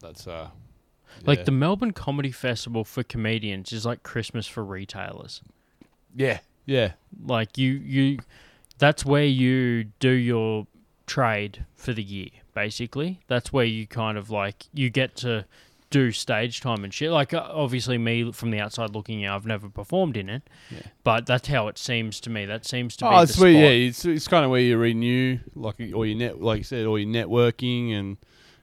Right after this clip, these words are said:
Speaker 1: you kind of, yeah, you cash in on sort of all that hard work that you've sort of set up throughout the year and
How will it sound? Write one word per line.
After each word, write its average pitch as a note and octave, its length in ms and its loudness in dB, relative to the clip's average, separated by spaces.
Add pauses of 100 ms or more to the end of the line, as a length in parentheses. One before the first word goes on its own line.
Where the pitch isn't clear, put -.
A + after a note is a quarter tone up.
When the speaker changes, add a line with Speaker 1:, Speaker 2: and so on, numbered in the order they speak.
(140)
Speaker 1:
you G2+ 180 -6
kind G#2+ 200 -2
of, G2+ 200 -6 (1120)
yeah, D#3 120 2
you A#2 140 -2
cash - 380 0
in B2 120 -4
on A#2 320 -6 (540)
sort A#2 160 -10
of A#2 60 -4
all A#2 80 0
that G#2+ 120 -2
hard G#2+ 240 0
work A2+ 280 -2
that A#2+ 80 -8
you've G2+ 280 -6 (120)
sort - 200 -10
of G2+ 60 -8
set A2+ 160 -4
up G#2+ 140 -4
throughout G#2+ 240 -6
the F#2+ 60 -8
year A2+ 320 -4
and G2 160 -12